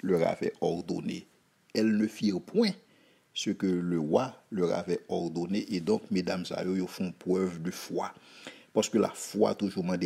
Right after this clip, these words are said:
action. La foi, toujours, demande risque. Et c'est par la foi, Paul a dit, « Je ne fais aucun cas de ma vie comme si elle m'était précieuse. » Par la foi.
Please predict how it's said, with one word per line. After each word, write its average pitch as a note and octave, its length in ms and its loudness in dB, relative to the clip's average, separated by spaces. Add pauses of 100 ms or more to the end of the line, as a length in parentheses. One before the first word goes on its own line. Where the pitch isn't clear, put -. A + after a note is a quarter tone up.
(140)
action. - 680 -4 (840)
La - 160 -2
foi, A2+ 400 0
toujours, G2 260 0
demande F2 480 0
risque. - 380 -2 (480)
Et - 80 0
c'est - 180 2
par G#2+ 220 0
la F#2+ 100 0
foi, C#3 400 0
Paul G2 240 2
a F2+ 60 -2
dit, « F2 220 -4
Je G2 100 -2
ne F2+ 140 0
fais - 280 0 (160)
aucun D3 400 4
cas G#2+ 220 0
de G#2 100 4
ma G2 220 2
vie A2 180 2
comme G2 300 0
si - 180 2
elle F2+ 140 4
m'était F#2 240 0
précieuse. » G2 560 -2 (180)
Par - 140 0
la A2 260 0
foi. - 400 -4